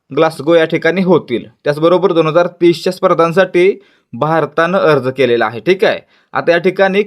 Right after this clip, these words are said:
कॉमनवेल्थ म्हणजे राष्ट्रकुल स्पर्धांबद्दल थोडक्यात पहा.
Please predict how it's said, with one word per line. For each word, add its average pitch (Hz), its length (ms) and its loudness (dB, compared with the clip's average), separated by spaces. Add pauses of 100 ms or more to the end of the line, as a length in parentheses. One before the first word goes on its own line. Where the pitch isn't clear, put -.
कॉमनवेल्थ 175 680 0
म्हणजे 160 260 -2
राष्ट्रकुल 170 400 -2
स्पर्धांबद्दल 170 720 0
थोडक्यात 160 340 0
पहा. 165 300 -2